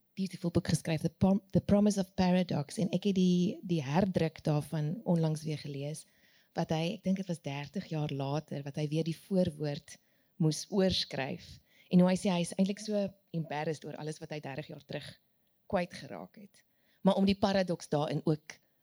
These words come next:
ook te sien. En in, in die voorwoord wat Thomas Merton geskryf het daarvoor, wat Henry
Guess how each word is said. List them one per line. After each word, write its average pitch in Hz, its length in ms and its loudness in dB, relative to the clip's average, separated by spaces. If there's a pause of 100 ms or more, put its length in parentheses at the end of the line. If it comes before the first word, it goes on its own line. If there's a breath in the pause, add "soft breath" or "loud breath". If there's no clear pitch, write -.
(160)
ook 185 140 2
te 165 100 -2
sien. - 360 -4 (880 loud breath)
En 202 180 4 (100)
in, 277 120 4 (960)
in 220 260 6
die 208 360 4 (120)
voorwoord 262 320 4
wat 185 100 -6
Thomas 208 540 0
Merton 240 420 4
geskryf - 460 -8
het 196 100 -10
daarvoor, - 360 -6
wat 180 100 2
Henry 226 180 6